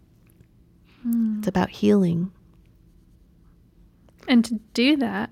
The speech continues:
Speaker 1: I'm sorry, you were gonna say something and I think I
Speaker 2: What would you
Speaker 1: interrupted.
Speaker 2: add to that?
Speaker 1: I was just gonna say, and to do that,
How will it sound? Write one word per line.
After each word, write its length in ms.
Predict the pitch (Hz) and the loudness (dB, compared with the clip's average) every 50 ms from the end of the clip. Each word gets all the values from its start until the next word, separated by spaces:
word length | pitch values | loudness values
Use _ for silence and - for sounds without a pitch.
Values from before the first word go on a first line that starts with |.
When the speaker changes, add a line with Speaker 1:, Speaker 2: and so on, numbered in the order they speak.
| - | 0
Speaker 1:
I'm 80 | 240 226 | 2 4
sorry, 220 | - 233 202 196 | 4 4 4 4
you 60 | 196 | 4
were 80 | 208 214 | 2 2
gonna 200 | 214 214 202 202 | 2 2 0 0
say 160 | - 214 196 | -2 -4 -6
something 320 | - - 196 196 - 214 190 | -4 -4 -4 -4 -2 -2 -2
and 140 | 185 196 | -2 -2
I 40 | 190 202 | -4 -2
think 200 | - 214 196 - | -2 -4 -2 2
I 40 | |
Speaker 2:
What 140 | - 254 269 | 4 6 6
would 160 | - 254 214 | 6 6 6
you 100 | - 208 | 4 4
Speaker 1:
interrupted. 120 | - 226 240 | 4 4 4
Speaker 2:
add 100 | 240 240 - | 2 0 0
to 60 | 254 226 185 | 0 0 0
that? 100 | 165 - - - - - - - | 0 -2 -6 -14 -20 -20 -6 0
Speaker 1:
I 100 | - 247 269 | 2 4 4
was 80 | 269 | 4
just 120 | 262 254 - | 2 2 2
gonna 200 | 269 240 233 226 | 2 2 2 2
say, 360 | 233 226 208 208 202 - - - | 2 0 0 0 -2 -4 -2 0
and 120 | 240 220 208 | 2 2 2
to 60 | 202 | 2
do 280 | 196 190 - 240 254 269 | -2 -2 0 2 2 2
that, 260 | 254 233 233 - | 2 0 -2 -2